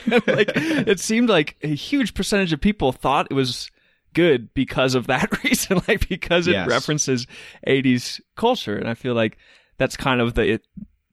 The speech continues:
Speaker 1: that mentality that this movie tries to appeal to. It's like, it just puts in all these references so that people can just be like, "Oh yeah, I got that." And then just,
Speaker 2: Mm-hmm.
Speaker 1: <laughs> like, keep watching. <laughs> Like, it doesn't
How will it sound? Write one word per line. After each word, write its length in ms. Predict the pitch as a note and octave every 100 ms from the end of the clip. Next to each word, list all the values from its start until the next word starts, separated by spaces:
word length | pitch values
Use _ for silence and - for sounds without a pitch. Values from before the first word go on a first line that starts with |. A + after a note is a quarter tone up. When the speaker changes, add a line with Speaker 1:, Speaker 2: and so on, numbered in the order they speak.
| -
Speaker 1:
that 240 | G2 -
mentality 680 | A2 A#2+ - B2 A#2+ A#2+ A#2
that 180 | G#2 -
this 380 | B2 - - - - _ -
movie 240 | C#3 B2+
tries 320 | A2+ C3 A#2 -
to 80 | A#2+
appeal 260 | C3 A2
to. 220 | - G2+ G2
It's 200 | F#2 A2
like, 320 | G2+ F#2+ - - - _ - - _ _ -
it 60 |
just 300 | C3 C#3 -
puts 240 | - D3+ D#3+
in 100 | C3+
all 200 | C3+ C3+
these 260 | C#3+ B2+
references 560 | A2+ A#2+ E3 E3 G#3 G#3+
so 80 | E3
that 160 | A2 -
people 220 | D#3+ C#3
can 160 | D3
just 160 | B2 -
be 80 | B2+
like, 180 | E2 - _ _
"Oh 120 | - D#4
yeah, 240 | D4+ -
I 80 | G3
got 180 | C4 B3
that." 240 | E3 A#2 - - - _ _ -
And 160 | D3 D3
then 120 | D3
just, 260 | D3 -
Speaker 2:
Mm-hmm. 160 | - A#3 - -
Speaker 1:
<laughs> 60 |
like, 400 | G3+ - - - - - D#3+
keep 220 | F3+ G#3+
watching. 560 | F3 E3+ D#3 C#3+ C3 -
<laughs> 40 |
Like, 200 | F3+ D3+
it 80 | F3
doesn't 340 | F3+ E3 D#3+